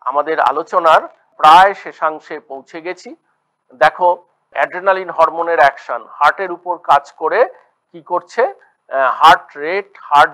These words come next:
বিট বাড়াচ্ছে, হার্ট মাসেলকে, আহ, ফোর্স করছে আরো বেশি পরিমাণে ব্লাড পাম্প করার জন্য। ব্লাড ভাসেল, ভেসেলগুলোকে কি করছে?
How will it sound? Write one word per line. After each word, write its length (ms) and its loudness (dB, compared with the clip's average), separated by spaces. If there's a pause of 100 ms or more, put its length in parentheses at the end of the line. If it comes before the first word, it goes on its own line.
(120)
বিট 260 -20
বাড়াচ্ছে, 540 2
হার্ট 340 0
মাসেলকে, 680 -8 (380)
আহ, 160 -6
ফোর্স 420 0
করছে 600 -8 (300)
আরো 260 4
বেশি 280 -12
পরিমাণে 460 -6
ব্লাড 380 4 (380)
পাম্প 280 4
করার 320 2
জন্য। 340 -20 (240)
ব্লাড 320 4
ভাসেল, 380 -6 (260)
ভেসেলগুলোকে 680 -14
কি 160 -20
করছে? 420 -14